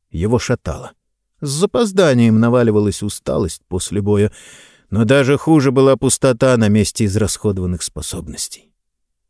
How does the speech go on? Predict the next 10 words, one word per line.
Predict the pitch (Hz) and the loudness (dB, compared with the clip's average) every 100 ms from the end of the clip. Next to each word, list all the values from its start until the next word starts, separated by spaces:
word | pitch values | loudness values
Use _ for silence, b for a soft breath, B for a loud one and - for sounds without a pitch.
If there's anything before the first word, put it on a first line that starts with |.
| _ | _
"Но | 92 160 196 | 0 2 2
дурень | 160 277 285 226 160 | 0 2 2 2 0
ты | - 139 | 0 -2
всё-таки, | - 135 110 - - 98 | 0 2 0 -2 -10 -6
приятель. | - 120 104 87 - - - _ _ _ _ | 0 2 2 -2 -10 -16 -20 _ _ _ _
Коста | - 247 - - 196 | 0 2 2 2 0
только | - 208 190 170 | 2 2 2 4
и | 175 | 4
рад | 190 190 - | 4 2 0
позлословить, | 165 139 151 143 - 160 175 151 - | -2 0 2 2 2 2 4 2 0